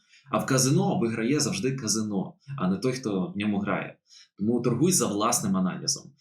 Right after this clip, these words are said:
Записав, до речі, курс по смарт-мані абсолютно безплатно. А, і раніше я це розказував тільки своїм учням, а тепер у тебе є можливість цьому навчитись. Тому якщо ти шукаєш торгову стратегію,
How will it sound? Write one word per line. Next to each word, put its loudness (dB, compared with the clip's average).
Записав, 2
до -2
речі, -2
курс -2
по -4
смарт-мані 0
абсолютно 2
безплатно. 0
А, 0
і 4
раніше 2
я 0
це 0
розказував 0
тільки -2
своїм 2
учням, 0
а 0
тепер -2
у 0
тебе 0
є 0
можливість 0
цьому -2
навчитись. -2
Тому 0
якщо 0
ти -2
шукаєш 0
торгову 0
стратегію, 0